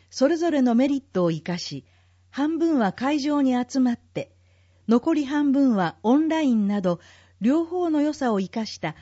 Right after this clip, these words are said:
ハイブリッドな形を模索して、イベントや講座などに取り組んでいきたいです。上神田健太さんの顔写真が掲載されています。当たり前の日常を大切に、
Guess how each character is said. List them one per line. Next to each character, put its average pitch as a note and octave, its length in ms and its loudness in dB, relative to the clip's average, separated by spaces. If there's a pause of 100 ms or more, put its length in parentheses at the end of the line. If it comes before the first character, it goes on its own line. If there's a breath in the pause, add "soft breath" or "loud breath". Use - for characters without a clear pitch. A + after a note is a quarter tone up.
(140)
ハ C4 180 -4
イ D4+ 80 0
ブ E4+ 120 -2
リ E4 120 0
ッ E4 100 -8
ド B3 100 0
な G#3 140 0
形 C4+ 460 -6
を A#3+ 100 2
模 G#3+ 100 2
索 B3 320 -6
し - 140 -10
て、 F#3 220 -4 (420 soft breath)
イ A3+ 100 2
ベ D4+ 160 4
ン D4+ 80 0
ト D4 140 -2
や C4 160 0
講 C#4+ 240 2
座 D4 160 0
な D4 120 2
ど A#3 120 0
に F#3 140 0
取 A3+ 180 0
り A#3+ 40 -2
組 C#4 200 0
ん - 20 0
で G3 80 0
い E3+ 100 -2
き - 120 -20
た F#3+ 160 -2
い D#3+ 80 -4
で C#3+ 140 -6
す。 - 280 -20 (1800)
上 B3+ 200 4
神 C4 240 0
田 G#3 100 -2
健 B3 200 -2
太 A3 160 -4
さ F#3+ 160 -6
ん E3+ 80 -4
の D#3 100 -4
顔 A#3 260 -4
写 B3 100 -2
真 F#3+ 220 -6
が D3 140 -6
掲 E3 180 -6
載 D#3+ 240 -8
さ D3+ 120 -10
れ D3 100 -8
て D3+ 100 -12
い C#3 100 -6
ま C#3 180 -8
す。 - 280 -20 (2250)
当 F#3+ 120 -2
た D4+ 140 0
り D#4+ 120 2
前 D4+ 240 2
の C#4 160 6
日 A#3+ 280 4
常 A3+ 300 2
を G3 100 0
大 C4+ 280 -4
切 B3+ 320 -2
に、 G#3+ 240 2